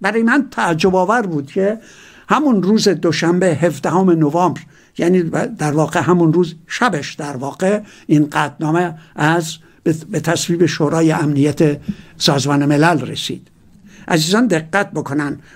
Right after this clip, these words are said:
وال استریت جورنال: «طرفداری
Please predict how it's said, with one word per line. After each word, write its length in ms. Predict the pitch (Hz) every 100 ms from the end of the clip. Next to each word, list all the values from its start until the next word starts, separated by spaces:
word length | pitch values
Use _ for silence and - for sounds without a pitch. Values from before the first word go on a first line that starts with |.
| -
وال 240 | 160 160
استریت 400 | 170 - - 165
جورنال: 580 | 160 160 143 151 139 123 - _ _ _ - _ _ _ _ _ _ _ - _ _ _ _ _ _ _ _ _ _ - _ -
«طرفداری 960 | - 214 226 - - 208 208 302 339